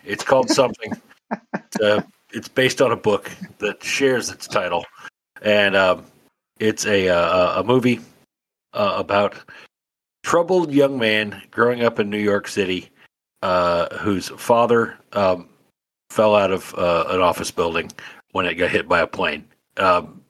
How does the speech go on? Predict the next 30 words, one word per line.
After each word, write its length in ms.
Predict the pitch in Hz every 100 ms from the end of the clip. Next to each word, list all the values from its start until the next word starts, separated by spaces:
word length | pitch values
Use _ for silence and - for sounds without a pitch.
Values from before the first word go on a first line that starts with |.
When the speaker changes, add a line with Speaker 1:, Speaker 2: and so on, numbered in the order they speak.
| _ _ _ _
Speaker 1:
and, 300 | 95 92 90
uh, 200 | 90 87
he's, 580 | 85 127 123 123 117 - - - _ _ _ _ _ _ _ _ -
that's 320 | 127 131 -
just 340 | - 120 113
the 60 | 95
start 300 | - 123 104
of 60 | 87
his 140 | -
problems. 500 | - 85 78 - -
He 160 | 110 110
also, 420 | 113 - 92 85 - _ _ - - _ _ _ _
uh, 300 | 101 98 85 - _ _ _ - - -
I 180 | 104 101
don't 100 | 78
know, 920 | 78 - _ - - 240 233 208 170
Speaker 2:
<sighs> 20 | - - - -
Speaker 1:
himself 300 | 120 110 -
and 120 | 98
misbehaves 760 | 104 101 - 95 101 95 82 -
and, 200 | 82 85
uh, 240 | 80 80 80
and 180 | 78 - _
screams 500 | - - 120 110 98
at 80 | 101
the 80 | 92
doorman. 420 | 104 95 92 90
And 160 | 85 90
he's 220 | 110
a, 100 | 98